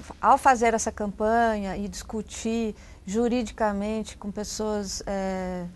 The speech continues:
do meio jurídico, da O A B, né? Nós fizemos junto com a O A B essa campanha,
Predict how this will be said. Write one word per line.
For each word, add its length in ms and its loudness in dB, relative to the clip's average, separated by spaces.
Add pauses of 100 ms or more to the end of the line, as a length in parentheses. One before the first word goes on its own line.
(960)
do 180 -6
meio 840 -4
jurídico, 720 -2
da 200 0
O 60 2
A 120 4
B, 500 0
né? 160 -2
Nós 200 -4
fizemos 300 -2
junto 320 -2
com 100 -6
a 40 0
O 160 2
A 20 -2
B 140 -4
essa 260 -4
campanha, 640 -4